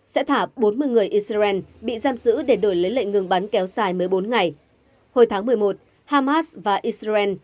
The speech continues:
đã ngừng bắn trong khoảng một tuần, tạo điều kiện cho tám mươi con tin phía Israel và hai trăm bốn mươi tù nhân người Palestine được trả tự do. Thỏa thuận do Qatar làm trung gian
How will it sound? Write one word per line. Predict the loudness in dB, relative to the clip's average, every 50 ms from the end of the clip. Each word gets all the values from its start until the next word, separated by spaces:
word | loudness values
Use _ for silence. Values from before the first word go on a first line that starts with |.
| _ -8
đã | -2 0 0 2
ngừng | 2 0 -2 0 -2
bắn | -2 -4 -4 -4
trong | -4 -4 -4 -2
khoảng | -2 -2 -2 -2
một | -4 -2 0
tuần, | 2 2 2 2 -2 -6 _ _ _ _ _ _
tạo | -2 0 2
điều | 2 2
kiện | 0 2 2 0 2 2
cho | 0 -6 -4
tám | -2 -4 -4 -2 -4
mươi | -4
con | -4 -4 -6 -4
tin | -2 -2 -4 -2
phía | -2 -2 -2 -2
Israel | -2 -4 -6 -6 -2 0 2 2 2 0 -2 -6 -10 _ _ -12
và | -4 -2 -2 -2
hai | -2 -2 -2 -2 -2
trăm | -2 -2 -4 -2 -2
bốn | -2 -2 -2
mươi | -2 -4 -2
tù | 0 0 0
nhân | 2 2 2 2 2 0
người | -2 0
Palestine | 0 -2 -2 -2 -2 0 0 2 2 2 0 -4 _ _ 0
được | 2 2 2 2
trả | 0 -4 -4
tự | -2 -4 -6 -2
do. | 2 4 4 4 4 0 -6 _ _ _ _ _ _ _ _ _ _ _ -2
Thỏa | 0 0
thuận | 0 0 -2 -2 -2
do | -2 -2 -2 -2
Qatar | -2 -2 -4 -2 0 0 2 2
làm | 0 -2 -2
trung | -4 -4 -2
gian | 2 2 2 2 2